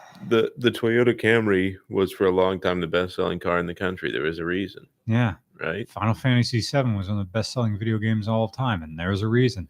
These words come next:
Speaker 1: Yeah.
Speaker 2: People didn't like it. It's like, "Oh, you simplified anything." Yeah, and we made skyscrapers of cash.
Speaker 1: <laughs> We win.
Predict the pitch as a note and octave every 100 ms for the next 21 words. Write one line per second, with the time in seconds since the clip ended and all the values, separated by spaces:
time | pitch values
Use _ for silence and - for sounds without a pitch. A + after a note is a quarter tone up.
0 | - E3 A2 G#2 A#2+ B2 B2 C3 A#2 F#2+
1 | G#2+ D3 F3+ D#3+ - - G3 F3 - C#3
2 | A2+ A#2 A2 - G2 - A#2 C3 G#2 G#2+
3 | G#2 G#2+ G#2+ A#2 A2 G#2 - - _ _
4 | _ _ _ _ _ _ _ - - -
5 | - _ D#3+ D3 D3 - - A2+ G#2 F#2+
6 | - - - F#2 D#2 - A#2 - - C#3+
7 | - B2+ - - _ _ G2+ G2+ A2 D#3+
8 | -